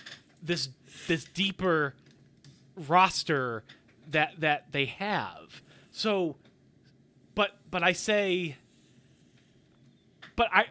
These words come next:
but I know that, and I know that they'll never actually, you know, feature everybody. So, so I guess, I guess maybe the roster is too deep because real, it's, it's, it's unrealistic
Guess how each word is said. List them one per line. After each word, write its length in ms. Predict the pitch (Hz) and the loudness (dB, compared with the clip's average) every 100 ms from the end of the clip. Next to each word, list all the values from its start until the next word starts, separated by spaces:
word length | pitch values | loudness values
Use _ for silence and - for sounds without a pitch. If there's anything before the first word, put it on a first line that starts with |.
| - | -4
but 140 | 208 175 | -4 2
I 140 | 185 | 2
know 340 | 180 190 240 208 | 4 4 4 2
that, 500 | 135 107 120 - - _ - | -4 -6 -10 -18 -20 _ -8
and 80 | 185 | -2
I 80 | 202 | 0
know 180 | 202 220 | 0 -2
that 160 | 180 | -4
they'll 200 | 170 180 | -2 -2
never 360 | 175 180 175 165 - | -2 -2 -4 -8 -2
actually, 960 | 170 196 - - 196 160 143 135 123 _ _ _ - - | -2 0 -4 -8 -8 -8 -8 -8 -14 _ _ _ -20 -8
you 80 | 165 | -4
know, 320 | 151 120 104 - _ _ _ _ _ _ _ | -2 -4 -8 -14 _ _ _ _ _ _ _
feature 540 | - - 247 - 165 | -14 -6 -6 -4 -6
everybody. 480 | 127 120 123 110 123 | -6 -6 -8 -8 -6
So, 160 | 156 233 | -4 -6
so 160 | 160 208 | -4 0
I 120 | 196 | 2
guess, 500 | 175 196 208 - - - _ - | 4 2 2 0 -2 -6 _ -2
I 80 | 170 | 2
guess 240 | 208 - | 2 2
maybe 200 | 202 214 | 2 2
the 120 | 190 | 0
roster 420 | 170 180 185 190 - | 0 0 0 -8 -2
is 300 | 180 226 226 | 0 0 -4
too 220 | 277 262 | -4 -4
deep 320 | 277 320 - - - - | -4 -6 -8 -18 -12 -4
because 480 | 208 220 190 170 - _ - | 2 4 2 -2 -8 _ 2
real, 260 | 302 302 - - - 208 - | 4 4 2 -16 -20 -10 2
it's, 240 | 214 220 - | 2 2 -4
it's, 380 | 214 202 - - - - - _ | -4 -2 -4 -8 -12 -20 -20 _
it's 160 | 208 254 240 | -6 0 4
unrealistic 1080 | 277 294 247 220 190 214 - - 208 - | 4 4 0 0 2 2 2 0 -2 -6